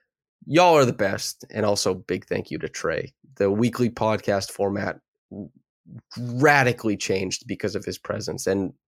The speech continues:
radically improved, in my opinion. He is, I, I love being able to podcast with him as often as we have been. What a guy. Just the best. And all you listening, viewing, the best, the best. Okay,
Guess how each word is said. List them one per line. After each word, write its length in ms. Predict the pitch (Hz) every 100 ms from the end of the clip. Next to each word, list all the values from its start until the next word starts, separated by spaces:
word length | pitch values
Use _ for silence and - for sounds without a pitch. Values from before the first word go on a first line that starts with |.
| _ _ _ _
radically 640 | 104 107 107 104 98 98 95
improved, 520 | 98 - 92 92 -
in 80 | 92
my 160 | 87
opinion. 380 | - - 90 98
He 220 | 101 101
is, 340 | 87 104 - 135 - _ _ _ _ _ -
I, 220 | 101 98
I 160 | 76
love 320 | 120 117 110 -
being 160 | 101
able 160 | 95 95
to 140 | 90
podcast 540 | - - 90 - - -
with 120 | -
him 120 | -
as 120 | -
often 260 | - - -
as 160 | - -
we 100 | 110
have 180 | - -
been. 180 | - - _ _
What 120 | 95
a 60 | 90
guy. 320 | 85 85 - -
Just 220 | - 101 -
the 80 |
best. 420 | 80 71 - - _ _ _ _ _ _
And 200 | 104 117
all 160 | 131 131
you 400 | 110 101 98 92 _
listening, 640 | 104 98 - 95 95 92 - -
viewing, 460 | 101 101 95 113 - -
the 120 | 104
best, 640 | 107 110 92 - - - -
the 100 | -
best. 600 | 165 214 147 - - - - _ _ _ _ _ _ -
Okay, 420 | 196 190 123 101